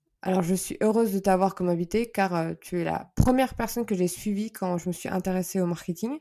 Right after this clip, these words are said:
et je me suis tout de suite mise dans ta newsletter. Donc, je sais pas, ça va faire, euh,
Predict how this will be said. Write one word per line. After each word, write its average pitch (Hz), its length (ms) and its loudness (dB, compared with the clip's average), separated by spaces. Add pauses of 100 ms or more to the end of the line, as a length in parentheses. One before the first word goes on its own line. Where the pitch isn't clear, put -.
(480)
et 175 120 2
je 170 80 2
me 170 160 2
suis 165 240 -6
tout - 60 -18
de - 40 -12
suite 196 200 -4
mise 185 440 -2
dans 170 140 -2
ta 165 240 -4
newsletter. 165 500 -4 (200)
Donc, 165 180 -8
je - 80 -14
sais 160 100 -14
pas, 180 140 -2
ça 175 80 -6
va 170 80 -8
faire, 175 180 -8
euh, 160 160 -8